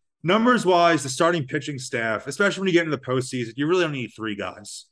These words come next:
Nola's been very good this year. I've kind of trashed him the last couple of years because I don't think he lived up to the expectations of the twenty eighteen season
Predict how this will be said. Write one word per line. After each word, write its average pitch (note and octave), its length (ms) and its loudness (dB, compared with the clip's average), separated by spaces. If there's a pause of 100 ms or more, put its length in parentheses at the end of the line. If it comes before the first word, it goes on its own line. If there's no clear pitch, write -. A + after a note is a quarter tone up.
(240)
Nola's C#3+ 260 2
been D3 120 0
very B2+ 220 4
good A2 140 0
this A2+ 200 -2
year. A2 320 -2
I've B2+ 140 -8
kind C3+ 140 -2
of G#2 60 -8
trashed A2+ 380 -2
him A#2 80 -8
the A2 60 -8
last G#2+ 240 -4
couple G#2+ 160 -6
of G2+ 60 -2
years G#2 240 -2
because G#2 340 -8
I G#2 40 -6
don't G#2+ 140 -8
think G2+ 140 -16
he G2+ 80 -10
lived G2+ 200 -6
up G#2 120 -6
to A2 140 -10
the G#2 180 -6
expectations G#2+ 600 -6
of G2+ 100 -8
the G#2 60 -10
twenty G#2+ 280 -8
eighteen G#2+ 360 -8
season A#2 440 -8